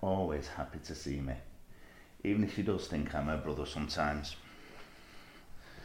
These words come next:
My gran, as I knew her, is still in there, and now and again when I'm talking away with her,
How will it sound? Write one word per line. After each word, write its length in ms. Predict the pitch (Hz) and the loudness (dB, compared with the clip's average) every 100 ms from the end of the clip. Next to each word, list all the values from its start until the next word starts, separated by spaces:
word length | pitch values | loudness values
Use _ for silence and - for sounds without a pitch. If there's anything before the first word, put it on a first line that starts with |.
| - - - - - | -12 -12 -14 -14 -2
My 140 | 101 104 | 6 8
gran, 360 | 110 131 139 127 | 10 10 10 8
as 160 | 123 | 10
I 60 | 131 | 10
knew 260 | 135 90 | 12 10
her, 300 | 78 73 78 - - | 10 10 8 -2 -2
is 120 | 80 | -2
still 280 | - - 78 | 0 2 4
in 200 | 78 76 | 4 6
there, 300 | 69 67 65 - - - - 82 | 6 4 2 -6 -16 -18 -6 2
and 120 | 82 | 8
now 200 | 87 101 | 10 10
and 100 | 107 | 6
again 360 | 107 90 82 | 6 6 6
when 100 | 80 | 6
I'm 100 | 78 | 2
talking 460 | 82 90 80 - 92 | 0 4 4 4 2
away 220 | 87 85 | 6 6
with 160 | 76 73 | 6 6
her, 220 | 73 76 | 4 4